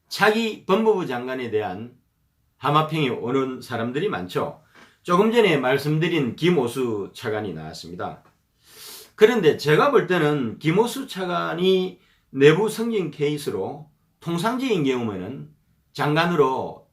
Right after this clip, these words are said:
승진 임명될 가능성이 가장 높습니다.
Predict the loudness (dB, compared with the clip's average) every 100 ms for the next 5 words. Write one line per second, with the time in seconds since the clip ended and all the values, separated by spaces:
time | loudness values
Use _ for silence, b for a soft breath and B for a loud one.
0 | _ -16 -8 -4 -2 -4 -4 -2 0 0
1 | -2 -4 -6 -10 -10 -8 -8 -8 -12 -16
2 | -6 -6 -4 -8 -6 -6 -4 -6 -10